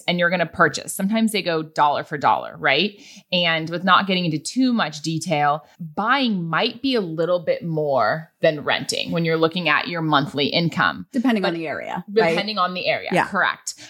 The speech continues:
Speaker 1: But if you look at, as Danielle just brought up, the long-term effect of,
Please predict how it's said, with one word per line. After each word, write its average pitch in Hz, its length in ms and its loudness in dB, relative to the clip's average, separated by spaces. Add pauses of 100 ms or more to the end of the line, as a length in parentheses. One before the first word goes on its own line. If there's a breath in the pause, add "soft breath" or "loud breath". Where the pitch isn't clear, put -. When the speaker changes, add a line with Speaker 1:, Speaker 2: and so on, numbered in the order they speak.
(100)
Speaker 1:
But 208 140 0
if 208 120 -2
you 202 160 -8
look 202 320 -2
at, 185 140 2
as 165 160 0
Danielle 165 400 2
just 190 180 -2
brought 156 220 0
up, 139 220 0
the 165 120 2
long-term 156 1160 -2
effect 151 640 0
of, 139 400 0